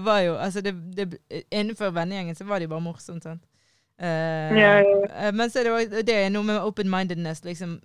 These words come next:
Speaker 1: For det, men jeg tenker
Speaker 2: Mm.
Speaker 1: sånn, du, man tar ikke for gitt, liksom, at alt er, alt er likt. Det er liksom sånn her, "OK, når vi skal møtes, hvordan gjør vi det, på en måte? Eh, hva musikk hører vi på?" Det er ikke tatt for gitt, liksom, at vi skal høre på sånn musikk eller sånn musikk, men vi tar liksom, vi, jeg føler at man spør mer etter sånn, "Hva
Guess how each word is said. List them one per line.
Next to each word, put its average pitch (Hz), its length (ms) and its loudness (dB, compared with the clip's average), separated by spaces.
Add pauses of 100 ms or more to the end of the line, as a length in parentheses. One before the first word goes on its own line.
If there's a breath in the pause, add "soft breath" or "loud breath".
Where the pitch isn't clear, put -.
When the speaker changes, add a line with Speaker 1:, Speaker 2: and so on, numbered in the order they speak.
(140)
Speaker 1:
For 240 140 -2
det, - 140 -2
men 233 120 0
jeg 240 100 -2
tenker 233 240 2
Speaker 2:
Mm. 220 60 -6
Speaker 1:
sånn, 214 220 -6
du, 208 100 -6
man 202 160 0
tar 226 160 0
ikke 185 160 -8
for 185 80 -8
gitt, 196 280 -6
liksom, 180 280 -8
at 170 100 -12
alt 185 240 -10
er, 170 200 -8 (100)
alt 180 320 -10
er 170 40 -12
likt. 170 340 -10 (300)
Det 190 80 -4
er 190 80 0
liksom 185 240 -4
sånn 214 160 -2
her, 175 100 -2
"OK, 208 120 -8 (180)
når 202 160 -4
vi 190 80 -4
skal 190 160 -6
møtes, 170 400 -6
hvordan 180 240 -4
gjør 165 180 -4
vi 156 80 -8
det, 160 140 -6
på - 80 -14
en 160 60 -8
måte? 160 300 -8 (200)
Eh, 165 200 -4
hva 165 500 0 (240)
musikk 190 440 -6
hører 156 200 -6
vi 156 80 -6
på?" 165 120 -8
Det 180 120 -4
er - 20 -4
ikke 190 160 -8
tatt 165 160 -6
for 170 80 -8
gitt, 190 220 -6
liksom, 180 220 -8
at 165 80 -8
vi 170 100 -8
skal 170 180 -6
høre 160 180 -6
på 170 200 -6 (640)
sånn 190 280 0
musikk 170 300 -6
eller 165 160 -6
sånn 180 180 -8
musikk, 156 360 -10
men 170 100 -6
vi 170 80 -4
tar 180 220 -2
liksom, 170 500 -6
vi, 170 140 -6 (180)
jeg 190 100 -8
føler 185 220 -4
at 196 100 -12
man 175 220 -4
spør 185 320 -6
mer 165 320 -6
etter 165 240 -10
sånn, 165 240 -8
"Hva 175 220 -8